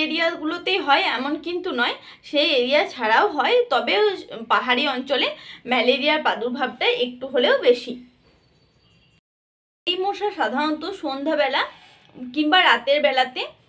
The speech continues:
বেশি কামড়ায়, তাহলে সেই সময়টা অবশ্যই চেষ্টা করবেন মশারির মধ্যে থাকার। তিন নাম্বার হচ্ছে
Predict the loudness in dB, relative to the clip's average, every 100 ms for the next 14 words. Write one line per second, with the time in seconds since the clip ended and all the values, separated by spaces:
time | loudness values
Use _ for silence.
0 | _ 2 2 2 -4 -2 -2 -2 -4 0
1 | 0 0 0 -2 2 2 0 -8 -8 -6
2 | -2 0 0 -2 -4 -4 -8 -8 -10 -20
3 | _ -2 0 0 -6 -6 -6 -2 0 0
4 | -4 -2 -2 0 -4 -4 -4 -6 -6 -8
5 | -6 -8 -12 _ _ _ _ _ _ _
6 | _ _ -16 -10 -4 -2 0 0 2 2
7 | 2 2 0